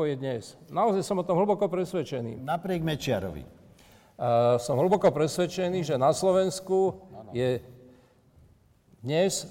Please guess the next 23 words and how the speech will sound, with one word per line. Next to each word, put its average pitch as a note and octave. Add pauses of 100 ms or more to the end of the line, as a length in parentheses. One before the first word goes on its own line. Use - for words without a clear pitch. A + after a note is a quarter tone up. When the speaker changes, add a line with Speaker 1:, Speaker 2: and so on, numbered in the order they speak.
(140)
Speaker 1:
najlepšia E3+
situácia, E3 (480)
čo D3+
sa D#3
týka B2+ (380)
životnej F#3
úrovne, F3
čo C#3
sa C#3+
týka, B2+ (200)
mm, A2+
slobôd, F#3+
čo D#3
sa D3+
týka C3+
všetkého, D#3+ (240)
napriek E3+
zlému D3+
vzdelaniu, D3 (380)
napriek E3+
zlému C#3+
stavu D3+
justície, C#3